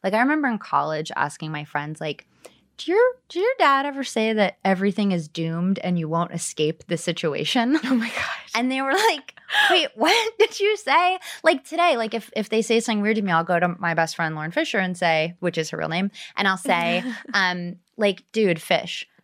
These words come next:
Speaker 1: has your dad ever told you that they are in a fi-, financial crisis from which there is no escape?" She's like, "No, parents don't say that to kids." So
Speaker 2: Yeah.
Speaker 1: I had all this, like, weird,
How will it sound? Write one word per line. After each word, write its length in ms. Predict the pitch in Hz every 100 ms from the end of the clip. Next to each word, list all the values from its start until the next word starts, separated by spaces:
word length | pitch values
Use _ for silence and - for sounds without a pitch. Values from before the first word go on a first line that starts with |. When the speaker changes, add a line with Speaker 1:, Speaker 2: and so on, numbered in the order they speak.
| -
Speaker 1:
has 300 | 208 196 185
your 220 | 208 294
dad 300 | 320 311 311
ever 260 | - 196 208
told 340 | - - 175 170
you 220 | 185 185
that 160 | 175
they 120 | 175 175
are 80 |
in 80 | 170
a 40 | 175
fi-, 340 | - - 196 _
financial 600 | - 180 180 208 220 240
crisis 720 | 240 - 175 175 - 214 -
from 240 | - 180 175
which 240 | 175 -
there 120 | 170
is 240 | - 175 180
no 220 | 180 170
escape?" 680 | 175 - - - 277 - - _ _ _ _ -
She's 260 | - 359 370
like, 280 | 359 359 - - - _
"No, 800 | 208 214 262 302 294 262 214 165 -
parents 460 | - 277 294 320 320
don't 380 | - 233 254 208
say 380 | - - 220 240
that 220 | 214 202
to 100 | 202
kids." 460 | 175 208 180 - 170
So 300 | - 214 202
Speaker 2:
Yeah. 400 | 208 190 170 160 156 -
Speaker 1:
I 120 | 240
had 220 | 269 330
all 200 | 302 247 220
this, 260 | 220 -
like, 340 | 208 180 175 - _ _ _ _ _ _ -
weird, 960 | 196 185 196 220 240 254 254 254 240